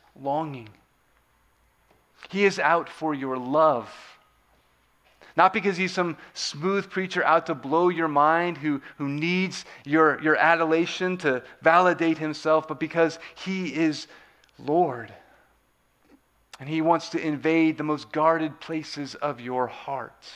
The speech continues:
Do you understand? There's a lot hanging on that question. I don't know where you were when you got a taste for the first time of something true.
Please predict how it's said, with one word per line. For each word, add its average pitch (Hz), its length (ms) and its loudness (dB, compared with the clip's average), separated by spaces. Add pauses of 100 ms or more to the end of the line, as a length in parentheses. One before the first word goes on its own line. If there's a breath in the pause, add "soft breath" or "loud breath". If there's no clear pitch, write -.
(3500 soft breath)
Do 156 160 -4
you 160 180 -4
understand? 139 720 -10 (960)
There's 117 120 -14
a 135 40 -8
lot 160 280 0
hanging 160 360 -6
on 135 200 -4
that 123 180 -6
question. - 460 -8 (3000 loud breath)
I 156 80 6
don't 190 140 2
know 185 100 6
where 170 100 6
you 175 200 2
were 165 180 6
when 156 140 0
you 147 80 -2
got 147 180 6
a 147 40 -2
taste 156 380 -2
for - 380 -12
the 135 60 -8
first 156 240 -2
time 147 240 2
of 123 80 -10
something 135 480 -6
true. 127 560 -8